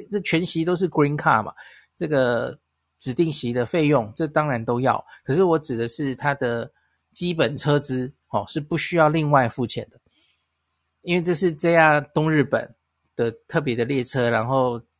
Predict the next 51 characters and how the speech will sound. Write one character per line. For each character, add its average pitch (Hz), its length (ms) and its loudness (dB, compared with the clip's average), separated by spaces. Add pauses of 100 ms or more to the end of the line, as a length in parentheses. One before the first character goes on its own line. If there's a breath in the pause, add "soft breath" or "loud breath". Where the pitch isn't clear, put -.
等 120 160 -4
于 120 60 -6
是 147 260 -6 (520)
运 170 220 2
转 110 300 2
到 135 320 4
伊 147 140 -4
豆 147 180 4
急 117 180 -10
行 113 220 -8
的 123 100 -2
铁 - 200 -6
道 156 200 6
上， 123 280 0
所 143 120 -2
以 135 60 -2
他 165 140 -2
们 143 120 -2
是 127 140 -4
有 117 140 0
合 110 240 -4
作 120 280 2
的， - 120 -10
哦。 127 200 -8 (520 soft breath)
那 151 120 -4
所 151 160 -2
以 139 200 0
特 202 200 2
别 147 160 0
是 151 140 -6
这 151 160 0
几 - 180 -10
个， - 220 -16 (500)
它 151 120 -6
就 170 80 0
是 160 200 0
鼓 139 240 2
励 196 160 2
你 135 160 -2
到 139 320 2 (460)
近 131 220 -2
郊 117 220 0
嘛， 110 300 -8
包 127 140 2
括 123 240 -2
伊 113 140 -10
豆 110 240 -6
这 123 80 -12
样 113 180 -12
子， 110 120 -18
哦。 110 140 -10